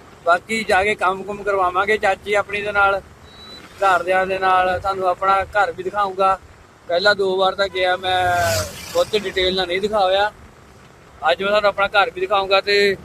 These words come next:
ਆ ਗੱਡੀ 'ਚ ਬੈਟਰੀ ਪਾ ਕੇ ਅਸੀਂ ਜਾਵਾਂਗੇ ਹੁਣ ਸ਼ਹਿਰ ਨੂੰ। ਨਾਲ ਸਾਡੇ ਆ ਜੀ ਮੋਟਾ, ਉਹਨੇ ਹੈਲੋ ਕਰ।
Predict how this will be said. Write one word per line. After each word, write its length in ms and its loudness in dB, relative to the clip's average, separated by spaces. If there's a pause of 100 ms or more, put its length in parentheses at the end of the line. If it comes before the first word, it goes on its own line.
(580)
ਆ 80 0
ਗੱਡੀ 360 0
'ਚ 40 -2
ਬੈਟਰੀ 320 2
ਪਾ 220 0
ਕੇ 240 2
ਅਸੀਂ 160 -2
ਜਾਵਾਂਗੇ 420 -2
ਹੁਣ 120 -6
ਸ਼ਹਿਰ 260 -2
ਨੂੰ। 200 -12
ਨਾਲ 240 -10
ਸਾਡੇ 180 -14
ਆ 40 -10
ਜੀ 180 -18
ਮੋਟਾ, 340 -6 (360)
ਉਹਨੇ 220 -14
ਹੈਲੋ 220 -10
ਕਰ। 120 -2